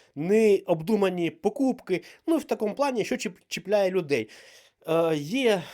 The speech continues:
певні такі моменти, там купа всяких досліджень є, купа, е, рекомендацій щодо маркетингу. Це все ми пропускаємо, але це все дійсно працює.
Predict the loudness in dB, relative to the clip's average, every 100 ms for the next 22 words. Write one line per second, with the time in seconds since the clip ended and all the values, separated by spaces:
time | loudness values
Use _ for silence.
0 | -6 6 6 6 -2 -4 -2 0 0 0
1 | -2 -2 -2 -2 -2 -6 0 0 0 -6
2 | -6 -4 0 -2 -2 -4 0 0 0 -2
3 | -2 -2 0 -2 -4 -8 -6 0 -2 -2
4 | -16 -20 -4 2 2 4 2 4 2 2
5 | -2 -2 -2 -2 -4 0 0 0 -2 -2
6 | -4 -6 -20 _ 2 2 2 0 2 4
7 | 4 2 0 _ _ _ 0 0 -2 -2
8 | 0 0 -2 -2 0 0 -2 -8 -8 -4
9 | -4 -4 -8 -4 -4 -4 -6 -6 -4 -2
10 | -4